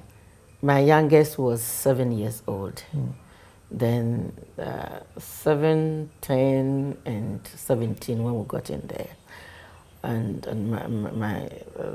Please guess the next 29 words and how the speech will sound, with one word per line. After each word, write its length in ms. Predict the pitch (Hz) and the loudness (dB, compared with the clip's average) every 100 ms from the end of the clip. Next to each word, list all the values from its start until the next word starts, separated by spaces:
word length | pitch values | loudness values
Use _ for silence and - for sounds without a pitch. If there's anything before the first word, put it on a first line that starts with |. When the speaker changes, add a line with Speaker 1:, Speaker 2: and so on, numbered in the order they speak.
| 127 | -6
Speaker 2:
the, 100 | 113 | -4
the 120 | 120 | -4
first 280 | 117 143 143 | 2 2 2
child 200 | - 120 | 0 -2
is 80 | 120 | -2
still 220 | - 131 117 | -4 -4 -2
there 160 | 113 | -2
in 140 | 120 110 | -4 -6
Canada 440 | - 143 - 151 - - - - - - - | -8 -8 -8 -12 -16 -20 -20 -20 -20 -18 -4
because 320 | 127 120 - | 0 0 0
she 100 | 123 | 0
was 120 | 117 | 0
in 80 | 117 | 0
the 60 | |
university 400 | 113 113 117 117 | 0 0 -2 -4
when 140 | 120 113 | -4 -2
we 40 | 101 | -2
were 80 | |
leaving, 420 | 101 123 113 117 101 | 0 4 4 4 0
and 100 | 107 | -2
Speaker 1:
Okay. 80 | |
Speaker 2:
so 120 | 101 104 | -2 -4
she 140 | - | -6
had 180 | 135 - | -8 -10
to 80 | - | -10
complete, 480 | 156 - - - | -12 -8 -10 -8
and 100 | - | -8
she's 160 | - - | -8 -8
working 360 | - - - | -8 -8 -10